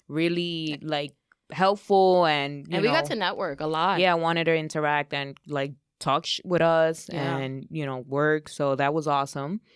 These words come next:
Speaker 2: Yeah.
Speaker 1: We've been on things like, whether it's a podcast or a stream or, like, where we're like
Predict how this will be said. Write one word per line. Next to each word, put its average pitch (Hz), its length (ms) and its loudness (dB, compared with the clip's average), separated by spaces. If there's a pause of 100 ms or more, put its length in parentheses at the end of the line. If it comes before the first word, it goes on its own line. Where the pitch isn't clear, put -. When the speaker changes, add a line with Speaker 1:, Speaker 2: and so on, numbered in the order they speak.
(140)
Speaker 2:
Yeah. 175 260 -10
Speaker 1:
We've 196 220 2
been 202 160 2
on 180 340 0
things 165 580 -8
like, 139 360 -2
whether 147 260 0
it's 135 140 -8
a 131 40 -14
podcast 180 720 -2
or 135 540 -4 (440)
a 151 60 -12
stream 180 640 -4
or, 147 220 -2
like, 151 240 -4
where 156 220 0
we're 160 180 -4
like 156 500 -6